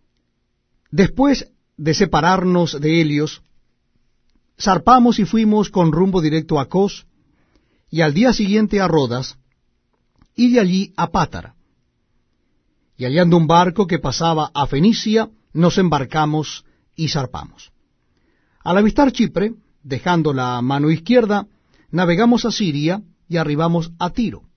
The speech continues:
porque el barco había de descargar allí. Y hallados los discípulos, nos quedamos allí siete días.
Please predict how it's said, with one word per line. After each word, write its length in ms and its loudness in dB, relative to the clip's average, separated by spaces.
porque 260 -2
el 120 -2
barco 400 -4
había 320 -6
de 100 -10
descargar 580 -8
allí. 300 -8
Y 80 -8
hallados 500 0
los 220 0
discípulos, 720 0
nos 180 2
quedamos 480 0
allí 240 0
siete 320 0
días. 460 -8